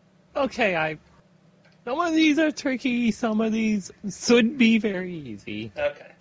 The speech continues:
Speaker 1: Like, I, I tried to put this, the difficulty somewhere in the middle 'cause I knew how terrible at this you would be.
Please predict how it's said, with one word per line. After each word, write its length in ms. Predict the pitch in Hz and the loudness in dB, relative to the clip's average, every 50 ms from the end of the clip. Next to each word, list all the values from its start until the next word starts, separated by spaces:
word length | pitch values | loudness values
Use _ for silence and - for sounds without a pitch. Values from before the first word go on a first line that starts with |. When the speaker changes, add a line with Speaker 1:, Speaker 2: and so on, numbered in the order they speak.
| _ _ _ _ _ _ _ _ _ _ | _ _ _ _ _ _ _ _ _ _
Speaker 1:
Like, 160 | - 170 160 160 | -2 0 2 2
I, 260 | 151 151 160 - - _ _ _ - | 2 2 2 0 -4 _ _ _ 0
I 80 | 143 139 | 0 0
tried 340 | - - - 185 202 220 214 | 0 0 0 2 2 2 2
to 80 | - 220 | 0 -2
put 240 | - - 214 208 214 | 0 -2 -2 -2 -4
this, 400 | 220 220 196 - - - - - - - - - - - | -4 -4 -4 -6 -6 -10 -18 -20 -20 -20 -20 -20 -8 -2
the 140 | 196 196 185 | 0 2 2
difficulty 520 | 196 196 - - - - 202 185 - 190 | 2 2 0 -4 -6 -4 -2 0 0 0
somewhere 340 | - - 190 185 185 190 190 | -2 -2 -4 -6 -4 -4 -4
in 160 | 196 196 190 | -4 -4 -4
the 60 | 185 175 | -4 -2
middle 280 | 175 180 175 170 170 | -2 -2 -2 -2 -4
'cause 180 | - - 156 - | -8 -8 -8 -6
I 100 | 151 147 143 | -6 -4 -2
knew 240 | 147 165 185 190 | 0 0 0 0
how 520 | 175 - - - - - 156 170 202 220 202 | -2 -4 -10 -14 -6 -2 0 0 0 0 -2
terrible 440 | - - - 208 208 190 175 175 170 | -4 -8 -8 -6 -6 -4 -4 -4 -6
at 120 | 175 175 | -6 -6
this 220 | 170 160 - - - 170 | -6 -8 -8 -10 -10 -8
you 160 | 160 156 156 | -6 -6 -4
would 300 | 151 156 147 139 127 123 | -4 -6 -6 -6 -6 -6
be. 240 | 123 113 107 101 | -6 -6 -6 -10